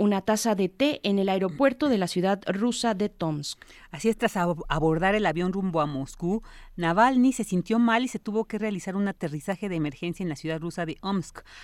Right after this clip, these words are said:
Speaker 2: Ahí fue llevado a un hospital donde los médicos dijeron que no detectaron sustancias venenosas, pero quizá había presentado un trastorno metabólico.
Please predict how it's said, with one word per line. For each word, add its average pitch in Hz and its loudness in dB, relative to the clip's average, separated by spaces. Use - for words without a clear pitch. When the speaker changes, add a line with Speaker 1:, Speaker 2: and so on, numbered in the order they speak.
Speaker 2:
Ahí 226 4
fue 320 4
llevado 202 4
a 190 6
un 180 2
hospital 185 0
donde 214 4
los 170 0
médicos 170 -4
dijeron 175 -4
que 156 -2
no 180 0
detectaron 180 -2
sustancias 160 -6
venenosas, 180 -2
pero 262 4
quizá 196 -2
había 160 -2
presentado 165 -4
un 180 -4
trastorno 160 -4
metabólico. 147 -6